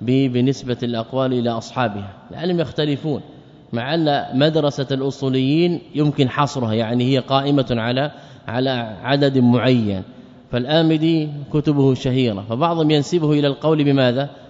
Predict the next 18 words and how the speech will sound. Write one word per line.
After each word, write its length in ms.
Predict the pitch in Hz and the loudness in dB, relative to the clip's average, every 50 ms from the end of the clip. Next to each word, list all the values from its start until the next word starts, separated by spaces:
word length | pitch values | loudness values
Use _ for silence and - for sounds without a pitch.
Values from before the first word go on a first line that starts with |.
| - - - | -14 -8 -6
أنها 320 | 123 160 160 151 143 139 | -4 -2 0 0 0 0
خطاب 640 | 139 143 135 - 151 147 147 143 143 147 143 147 143 | -2 -4 -4 -2 0 2 2 2 2 2 0 0 -2
تكليفي، 640 | - 127 120 - 131 135 131 123 117 - - 110 110 | -4 -4 -4 0 0 2 2 2 0 -2 -8 -12 -10
وبعضهم 440 | 110 117 127 135 139 139 143 139 | -6 -4 -4 -2 0 0 2 2
ينسبه 340 | 139 135 123 - 147 143 143 | 2 2 0 0 0 0 0
إلى 140 | 139 143 143 | 0 0 0
أنه 220 | 147 147 139 139 | 2 2 2 4
يقول 340 | 139 139 131 - 147 147 135 | 2 2 2 2 0 0 2
بأنها 440 | 127 131 139 139 143 143 139 135 131 | 2 0 0 0 2 0 0 0 0
خطاب 380 | - 143 131 - - 143 139 139 | -2 -6 -4 -2 -2 0 2 2
وضعي، 420 | 139 139 135 131 120 113 110 110 - - - - - - - | 2 4 4 2 2 0 -4 -6 -8 -12 -20 -20 -20 -10 -6
وبعضهم 460 | - 156 156 165 156 147 147 143 139 | -4 -2 0 0 2 2 2 2 2
يرى 220 | 147 147 143 143 139 | 2 2 2 0 0
أنه 200 | 143 147 139 139 | 0 2 2 4
وافق 400 | 143 147 143 131 131 135 127 131 | 4 4 4 2 0 -2 -2 0
الرازي 480 | 135 127 127 123 120 113 101 98 101 95 - - - - - - - - - - | 0 2 2 2 2 2 0 -2 -8 -10 -12 -16 -20 -20 -20 -20 -20 -20 -10 -6
وهو 300 | 160 165 160 156 156 156 | -2 0 2 2 4 4
واحد، 380 | 143 123 - 117 113 113 123 | 4 2 0 -4 -8 -8 -10